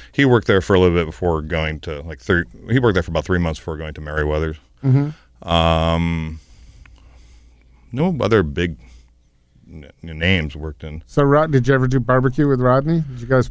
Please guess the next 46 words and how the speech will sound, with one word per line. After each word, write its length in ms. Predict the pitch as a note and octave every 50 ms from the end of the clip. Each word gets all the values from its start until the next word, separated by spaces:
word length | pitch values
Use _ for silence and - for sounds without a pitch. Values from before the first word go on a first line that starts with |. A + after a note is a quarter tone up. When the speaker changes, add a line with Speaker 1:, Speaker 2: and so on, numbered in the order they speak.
| - - A2+ A2+ G#2+
Speaker 2:
hang 200 | C3 C3+ C3 C3
out 220 | C3 C3 C#3 C#3+
and 120 | C#3+ B2 A2
barbecue 440 | B2+ B2 B2 B2+ B2+ B2 D3+ D3
together? 360 | C#3+ C#3+ C#3+ D3 D3 D#3+ E3+ D#3+
Speaker 1:
Well, 120 | - D3 D3
he, 240 | C#3+ F3 F#3 D3+ - -
he, 260 | C3+ B2 B2 B2 - - _ _ _ -
he 280 | - - - F3+ F#3+ F#3
had, 300 | D#3 B2+ B2+ A#2 G#2+ A2
had 260 | A#2 C3+ B2 A2 G2
Low 480 | A2 G#2+ A#2 D3 C3+ F#2+ E2+ D#2+ E2+ - - - _ - - _ _ _ _ _ _ _
Barbecue, 440 | - - G2+ G2 F2 - - G#2+ F#2+
which 200 | F#2 F2+ F2 -
was 240 | G2+ G2 F#2 F2 D#2+
a, 200 | F2+ F2 E2+ - -
a 80 | E2+
cart, 380 | - - - E3 C#3+ F2+ C#2+ - - - - - _ _ _ _ _ _ _ _ - -
and 120 | G2 A2+
he'd 100 | A2+ A2+
been 100 | G2 G2+ F#2
doing 160 | G#2 G2+ G2
that 80 | G2 F#2+
at 60 | -
the 60 | E2+
Portland 360 | - - A2 G2 G2 F#2+ E2+
Farmers 360 | - G2+ G2 G2 G2 F#2+ E2+
Market, 360 | F#2 G2 F#2+ F#2+ F#2 - G2 F2+
and 100 | E2+ F2+
he 60 | F2+
actually 220 | G#2 A2+ - G2
had 60 | F2
a 60 | E2 E2+
location 640 | E2+ F2 E2+ - - G2 F#2+ F#2 - F#2 F2+ E2+
down 280 | E2 F2+ F2+ F2 F2 F2
at, 240 | E2+ E2+ D#2+ -
like, 200 | D#2+ E2 D2+ -
twelfth 440 | - - - - F#2 F#2 F2+ - -
and 120 | F#2 E2 D#2
Hawthorne 580 | - - A2 A2+ A#2+ A#2 - F#2 F2 E2 D#2+ D#2
that 120 | D#2 -
wasn't 280 | E2 F2 E2+ D#2 E2 D2+
working 280 | D#2+ D#2 D2+ - E2 D#2+
out. 200 | D2+ D2+ C#2+ D#2+
There 100 | D#2 D2+
was 240 | D2+ D2+ D#2 -